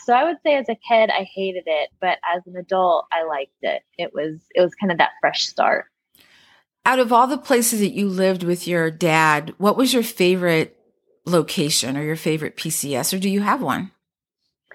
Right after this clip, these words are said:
Speaker 1: So the answer should be Germany, because I lived there for a little while, but the answer is actually North Dakota. And you hear that and you're like, "I'm sorry, what?" <laughs>
Speaker 2: <laughs> I know. I,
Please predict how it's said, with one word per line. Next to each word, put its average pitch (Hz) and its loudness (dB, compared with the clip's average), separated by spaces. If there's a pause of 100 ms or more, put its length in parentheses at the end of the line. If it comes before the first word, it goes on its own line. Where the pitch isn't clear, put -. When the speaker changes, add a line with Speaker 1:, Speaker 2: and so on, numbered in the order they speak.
(460)
Speaker 1:
So 247 4
the 240 -2
answer 302 0
should 311 0
be 240 0
Germany, 190 -2
because 202 2
I 190 6
lived 196 2
there 190 4
for 175 -2
a 165 2
little 160 -2
while, 151 -4
but 202 2 (260)
the 220 -6
answer 277 -2
is 247 2 (100)
actually 202 -2
North 175 -4
Dakota. 156 -6 (520)
And 214 2
you 226 2
hear 294 2
that 240 4
and 185 -10
you're 185 -6
like, 156 -4 (180)
"I'm 240 -10
sorry, 143 -10
what?" 165 -4
<laughs> - -20
Speaker 2:
<laughs> - -2
I 359 2
know. 247 0
I, 202 2